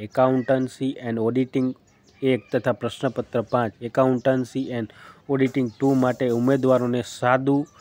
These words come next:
બેટરીથી સંચાલિત non-programmable પોકેટ કેલ્ક્યુલેટર લાવવાની અને તેનો ઉપયોગ કરવાની છૂટ આપવામાં આવે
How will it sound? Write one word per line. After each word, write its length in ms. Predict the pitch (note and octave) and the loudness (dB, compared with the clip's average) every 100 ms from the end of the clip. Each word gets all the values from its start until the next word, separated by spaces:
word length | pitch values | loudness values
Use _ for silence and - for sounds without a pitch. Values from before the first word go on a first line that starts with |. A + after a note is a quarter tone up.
| - _ B2+ | -20 _ 0
બેટરીથી 500 | B2+ B2 C#3+ C3 C3+ | 0 2 -2 0 -2
સંચાલિત 640 | - B2+ B2 C#3 B2+ A2 - G2+ | -2 -2 -2 0 0 0 -6 -6
non-programmable 1200 | A#2 C3 C#3 C3 B2 A#2+ A2+ B2+ B2+ C3 B2 C3 C3+ E3+ _ _ _ _ _ _ _ _ _ _ _ _ _ - - - _ - | 0 2 2 0 -2 0 0 0 0 0 2 2 2 -6 _ _ _ _ _ _ _ _ _ _ _ _ _ -20 -20 -20 _ 0
પોકેટ 440 | C#3 C3+ D3+ C#3 - | 2 2 2 0 0
કેલ્ક્યુલેટર 600 | C3 B2+ - C3+ C3 C#3 | -2 -2 0 0 2 0
લાવવાની 560 | B2+ A#2+ B2 C3+ C3 C#3 | 2 2 4 4 2 -2
અને 220 | C3 A#2+ | -6 -4
તેનો 280 | C3 B2 A#2+ | -2 0 -2
ઉપયોગ 360 | A2 C#3 C3 | 0 0 0
કરવાની 420 | - A#2 A#2 C#3 | 0 0 0 0
છૂટ 380 | D#3 - C3 A#2+ | -4 -4 -2 0
આપવામાં 460 | A2+ - A#2 A2+ G#2+ | -2 0 -2 -2 -2
આવે 260 | G#2+ E3 | 0 -2